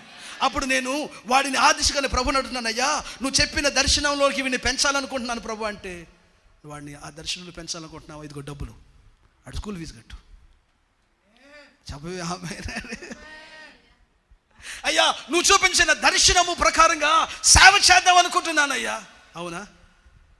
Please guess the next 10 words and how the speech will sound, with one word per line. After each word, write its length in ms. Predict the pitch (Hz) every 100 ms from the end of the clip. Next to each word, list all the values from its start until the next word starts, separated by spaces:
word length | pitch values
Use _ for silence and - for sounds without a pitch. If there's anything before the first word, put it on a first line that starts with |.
| _
అదే 240 | 185 208 277
దర్శనం 300 | 247 233 214
కోసమే 300 | 202 185 190
నువ్వు 160 | 175
సేవ 160 | 160 170
చేస్తావా? 480 | 156 151 147 151 180 _ _ _ _ _ _
ఇదిగో 200 | 170 151
డబ్బులు, 280 | 147 156 -
ఇగో 240 | - - - - -
తీసుకో, 280 | - -